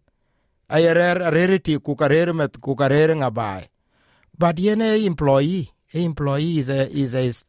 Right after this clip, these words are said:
he ran e lu ya kuma to protect way. Or an chi be lo indul because work e te,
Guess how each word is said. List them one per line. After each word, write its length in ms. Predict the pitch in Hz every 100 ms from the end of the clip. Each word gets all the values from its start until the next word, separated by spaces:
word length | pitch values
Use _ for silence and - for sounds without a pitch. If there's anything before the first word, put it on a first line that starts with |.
| _ _ _ _
he 120 | -
ran 300 | 185 175 147
e 80 | 147
lu 180 | 175 185
ya 200 | 180 143
kuma 400 | - 143 156 113 _ _ _ _ _ _ _ _
to 80 | -
protect 460 | 135 139 123 165 175
way. 300 | 170 120 90 _ _ _ _ _ _ _ _ _ -
Or 300 | 135 143 147
an 240 | 143 143
chi 100 | 143
be 100 | 175
lo 120 | 196 175
indul 320 | 156 165 170
because 360 | 165 170 180
work 260 | 180 180 180
e 120 | 175
te, 440 | 135 175 185 185